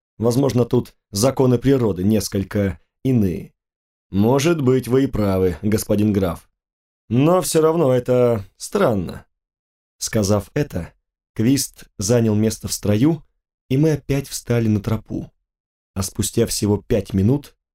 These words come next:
началась мощная буря. Странная. В этом бывалый сержант и следопыт был полностью прав,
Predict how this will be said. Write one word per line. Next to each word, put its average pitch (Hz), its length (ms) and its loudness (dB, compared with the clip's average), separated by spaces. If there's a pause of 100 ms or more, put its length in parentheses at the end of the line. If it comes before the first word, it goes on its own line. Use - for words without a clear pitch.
(180)
началась 120 800 -2
мощная 113 720 0
буря. 101 540 -4 (540)
Странная. - 760 -2 (640)
В 101 100 0
этом 117 240 2
бывалый 110 320 2
сержант 110 580 -2
и 104 100 -2
следопыт 107 500 0
был 107 200 0
полностью 135 520 -2
прав, - 300 -2